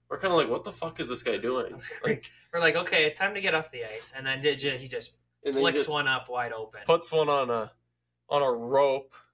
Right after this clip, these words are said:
Speaker 1: to get a quality scoring
Speaker 2: He's like,
Speaker 1: chance.
Speaker 2: "Hold on, I got one more in me."
Speaker 1: <laughs> I was like,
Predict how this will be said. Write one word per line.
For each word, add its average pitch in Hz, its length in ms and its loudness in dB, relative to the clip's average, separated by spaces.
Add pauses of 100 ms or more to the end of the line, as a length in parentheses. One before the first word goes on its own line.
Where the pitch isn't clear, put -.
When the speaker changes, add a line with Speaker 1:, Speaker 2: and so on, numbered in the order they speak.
(420)
Speaker 1:
to 123 80 -12
get 120 100 0
a 113 60 -2
quality 120 420 0
scoring 120 440 -2
Speaker 2:
He's - 120 -8
like, 151 120 0
Speaker 1:
chance. 160 100 -2
Speaker 2:
"Hold 170 140 0
on, 156 120 2
I 143 60 0
got 135 180 0
one 139 140 -2
more 135 180 -2
in 120 200 -4
me." 107 180 -16 (180)
Speaker 1:
<laughs> - 180 -12
I 175 80 2
was 113 160 0
like, 104 220 -2